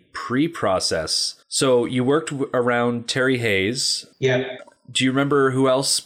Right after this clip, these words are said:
Speaker 1: as the, uh, production staff that you worked with?
Speaker 2: Yeah, I mean, it's a long time ago, but I rem-, remember it very vividly. George Miller was obviously, he co-directed it with, uh, another director called George Ogilvy, who I did another film with after Mad Max.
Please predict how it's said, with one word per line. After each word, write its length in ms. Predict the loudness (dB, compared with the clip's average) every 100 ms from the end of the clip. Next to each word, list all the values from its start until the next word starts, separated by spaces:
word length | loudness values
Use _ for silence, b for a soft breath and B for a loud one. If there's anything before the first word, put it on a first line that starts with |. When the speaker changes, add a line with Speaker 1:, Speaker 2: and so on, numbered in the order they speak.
| _
Speaker 1:
as 340 | 0 0 -2 -2
the, 260 | 0 2
uh, 120 | 0 -2
production 440 | -2 -2 -2 -4
staff 320 | -2 -2 -2
that 80 | -2
you 100 | -2
worked 220 | -2 -2
with? 240 | -4 -4 -12 -2
Speaker 2:
Yeah, 500 | 0 2 2 2 2
I 60 | 2
mean, 100 | 0
it's 160 | -2
a 60 | 0
long 200 | 0 0
time 240 | 0 0
ago, 240 | 0 0 0
but 120 | 0
I 40 |
rem-, 340 | 2 2 0 -2
remember 460 | -2 0 2 2 0
it 100 | 0
very 260 | 0 0
vividly. 680 | 0 0 0 2 2 2 B B B B B B _ 0
George 360 | 2 4 2
Miller 400 | 2 2 2 0 0
was 200 | -2 -2
obviously, 800 | -2 -2 -2 0 2 2 0 -4 -2
he 220 | 0 0
co-directed 760 | 0 0 2 2 2 2 0 0
it 120 | 2
with, 220 | 2 2 -2 0
uh, 380 | 0 2 0 -6 -6
another 360 | -2 0 2 2
director 380 | 2 2 2 -2
called 260 | -2 -2
George 360 | 0 0 0 0
Ogilvy, 800 | 2 2 0 0 2 2 0 B B -2
who 120 | 0
I 100 | 2
did 160 | 2 2
another 320 | 2 0 -2
film 320 | 0 0 0
with 180 | 0 0
after 340 | 0 0 -2
Mad 280 | -2 -2 -2
Max. 520 | -2 -2 -2 -6 -8